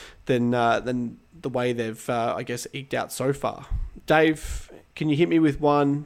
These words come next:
that you're, uh, well, I guess just hit me with a player. Who, who are you buying? Who is selling? Just, uh, someone that's, that's, uh, that's stood out for you.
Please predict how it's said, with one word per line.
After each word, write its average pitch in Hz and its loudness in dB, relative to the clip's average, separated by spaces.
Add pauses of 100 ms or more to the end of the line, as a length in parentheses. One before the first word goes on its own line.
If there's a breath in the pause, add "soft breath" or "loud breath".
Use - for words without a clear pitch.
that 127 -2
you're, 135 2
uh, 131 4 (200)
well, 180 -14
I 170 -6
guess 139 -2
just - -8
hit - -6
me 123 -6
with 117 -10
a 117 -14
player. 113 -2
Who, 127 -4
who 156 4
are 160 6
you 143 4
buying? 135 2
Who 127 -2
is 120 -6
selling? 127 -2 (220)
Just, - -10
uh, 117 -2
someone 123 -6
that's, - -10
that's, - -12
uh, 113 -6 (680 loud breath)
that's 123 -6
stood 123 -2
out 117 0
for - -14
you. 120 -4